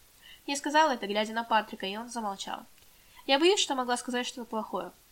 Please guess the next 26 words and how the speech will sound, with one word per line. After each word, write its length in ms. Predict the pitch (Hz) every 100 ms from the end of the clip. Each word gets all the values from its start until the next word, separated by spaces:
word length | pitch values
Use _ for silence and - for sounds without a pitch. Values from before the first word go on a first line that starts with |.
| _ _ _ _ _
Понятно. 480 | - 202 185 - 160 - _ _ _ _ _
Он 140 | 277
сказал 340 | 320 339 330 311
это 140 | 302
с 100 | 269
теплотой 420 | - - 226 226
в 40 | 214
голосе. 440 | 202 185 180 - - _ _ _
«Ты 160 | 220 208
знаешь?» 540 | 208 214 381 - - -
И 60 | 240
я 140 | 277
просто 420 | 277 269 269 247
вздохнула. 640 | 233 220 214 202 185 175 180 _ _ _ _ - - - _ _ _ _
Как 180 | 381 370
и 40 |
следовало 360 | 381 349 311 302
ожидать, 500 | 302 302 370 370 -
если 300 | 311 302 302
вы 140 | 302
часто 400 | 302 302 285 262
разговариваете, 840 | 233 233 247 339 339 330 330 311
то 180 | 302 226
можете 640 | 220 214 220 294 311 320
стать 320 | 269 - 240 226
ближе. 440 | 240 240 214 180